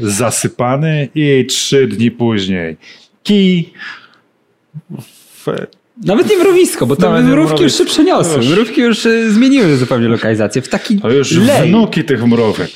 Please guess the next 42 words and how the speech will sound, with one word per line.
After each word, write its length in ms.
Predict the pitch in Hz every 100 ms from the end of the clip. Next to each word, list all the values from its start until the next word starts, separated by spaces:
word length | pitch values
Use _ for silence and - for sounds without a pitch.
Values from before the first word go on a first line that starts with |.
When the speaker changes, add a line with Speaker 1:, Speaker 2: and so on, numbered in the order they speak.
| - _ -
Speaker 2:
Tak, 480 | 233 90 - - - -
to 80 | 226
właśnie 260 | 220 -
w 80 | -
to 160 | 208 185
sobie 260 | - 151 135
wbijemy 380 | 127 135 -
i 80 | 147
będziemy 240 | 139 139 139
rozmawiać 300 | 135 117 117
o 40 |
tej 120 | -
piłce, 280 | - 147 -
ale 260 | 127 139 143
oczywiście 440 | - 147 139 160
nie 100 | 151
zabraknie 640 | 127 139 147 143 139 143 131
też 400 | 135 127 - - - - - _
gorącego 720 | 139 147 139 135 131 131 117
tematu 540 | - 104 104 101 - 101 -
Paweł 380 | 113 107 107 98
Tomczyk 460 | - 92 87 95 85
w 100 | 87
Legii. 300 | 85 - -
Speaker 1:
I 80 | 190
z 80 | -
takich 260 | - 107
świeżych 360 | - 127 107 101
tematów, 600 | 107 92 110 139 131 -
skoro 280 | - 110 101
będziemy 280 | 98 98 98
rozmawiać 280 | 95 95 98
o 40 |
złotej 300 | 95 92 85
piłce, 320 | 123 131 127
myślę, 200 | 101 98
że 100 | 92
warto 320 | 90 101 101
poruszyć 420 | - 104 110 110 98
również 580 | 107 95 101 95 - _ _
Polska, 640 | 156 151 143 143 - 151
Korea, 800 | - 120 110 113 110 107 104 -